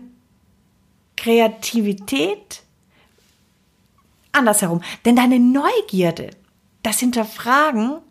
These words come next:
das ist schon ein Beweis dafür. Du musst jetzt nur noch loslegen, du musst einfach losgehen und es machen. Fördere die Eigenschaften, die kreative Menschen haben, die, die wir,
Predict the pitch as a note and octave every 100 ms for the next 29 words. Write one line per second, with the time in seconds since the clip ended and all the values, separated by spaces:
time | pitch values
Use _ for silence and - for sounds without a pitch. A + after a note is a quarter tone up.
0 | _ _ - - _ _ A#3 C4+ - C#4+
1 | - B3+ A#3 A#3 A#3 A#3+ C4 D4+ - E3+
2 | - F3 D#3+ D#3 _ _ _ _ _ _
3 | - - - C4 D4 D#4+ D4+ C#4+ C#4+ D#4+
4 | D#4+ B3 A#3+ A#3+ F#3+ E3+ F#3 C4 - C4+
5 | C#4 C4+ D4 E4+ F4 C#4 C#4 - A#3 A3+
6 | G#3 G#3 G#3 E3 D3+ D#3 - - - _
7 | _ _ _ - - - C#4 D#4+ E4+ E4
8 | D#4 D4 - - A#3 B3 C4 B3+ B3 B3
9 | - A3+ G3+ G3+ - A3 A3+ A3+ B3 A3+
10 | G#3 G3+ G#3+ G#3 A3 G#3 - F#3 G3 A3
11 | F3+ F3+ F3+ - - _ - F3 E3+ E3
12 | D#3+